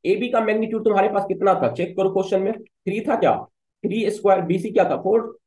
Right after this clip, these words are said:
अगर change होगा तो चेंज कर लेना, फ़ोर स्क्वायर। इसको solve करो तो नाइन प्लस सिक्सटीन क्या हो गया तुम्हारा, square root of ट्वेंटी फ़ाइव। ये देखो कितना आ गया, कितना आ गया बताओ, फ़ाइव सेंटीमीटर is the answer।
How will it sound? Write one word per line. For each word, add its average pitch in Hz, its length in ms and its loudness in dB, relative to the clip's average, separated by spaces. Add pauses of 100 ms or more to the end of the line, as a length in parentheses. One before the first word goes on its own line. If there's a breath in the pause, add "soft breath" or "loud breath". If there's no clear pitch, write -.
(320)
अगर 175 260 0
change 226 220 4
होगा 214 140 6
तो 240 100 0
चेंज 175 240 -2
कर 190 100 2
लेना, 202 220 2
फ़ोर 139 240 2
स्क्वायर। - 260 -14 (640)
इसको 175 260 -4
solve 202 260 2
करो 202 220 2 (220)
तो 131 80 -8
नाइन 143 580 0
प्लस 156 340 0
सिक्सटीन 180 380 -8
क्या 165 120 0
हो 160 100 2
गया 170 120 0
तुम्हारा, 165 320 -2 (100)
square 185 320 0
root 165 180 -2
of 208 180 2
ट्वेंटी 147 320 2
फ़ाइव। 196 320 4 (180)
ये 165 140 4
देखो 202 200 4
कितना 190 240 0
आ 123 160 4
गया, 95 100 -2 (380)
कितना 170 240 -2
आ 147 80 4
गया 110 120 2
बताओ, 175 360 0 (500)
फ़ाइव 131 220 2
सेंटीमीटर 92 520 -6
is 92 140 -10
the - 80 -10
answer। - 280 -18